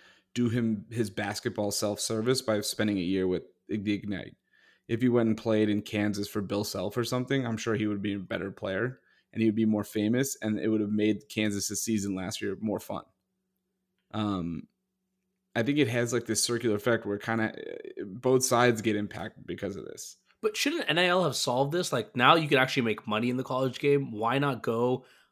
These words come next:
Speaker 2: live like a college kid, make your money off endorsements, party on campus, be a star, you know, at U C L A, at Duke? I thought
Speaker 1: I don't
Speaker 2: N I L was
Speaker 1: know.
Speaker 2: supposed to change all this.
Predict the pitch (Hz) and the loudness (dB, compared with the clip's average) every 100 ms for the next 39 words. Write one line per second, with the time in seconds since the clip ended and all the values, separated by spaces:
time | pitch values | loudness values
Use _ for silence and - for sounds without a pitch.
0 | _ 113 151 165 156 - 131 147 151 139 | _ 0 2 2 0 -2 0 2 2 0
1 | - 143 143 - 120 131 147 156 147 135 | 2 4 4 -2 0 0 0 -4 -2 0
2 | 139 135 135 127 110 120 131 - 131 131 | 0 0 -2 -4 -2 -2 -2 -2 -2 -2
3 | 120 - - _ _ _ - 135 151 151 | -4 -10 -12 _ _ _ -2 4 4 4
4 | 147 135 127 131 139 131 - - 127 131 | 2 0 0 0 0 -2 -2 -6 -4 -4
5 | - - - 127 127 127 131 131 135 131 | -4 -6 -2 0 2 2 0 -2 -8 -8
6 | 120 123 131 120 113 117 123 - 127 117 | -6 -4 -4 -6 -8 -10 -4 -4 -2 -4
7 | 110 123 120 123 - 117 123 120 _ _ | -2 -2 -2 -6 -8 -8 -8 -10 _ _
8 | _ _ _ _ _ _ _ 139 180 - | _ _ _ _ _ _ _ 2 4 2
9 | 117 147 156 175 151 123 139 143 - - | 6 6 8 6 4 2 -2 -2 -4 -6
10 | 160 101 90 - - | -6 -8 -12 -20 -20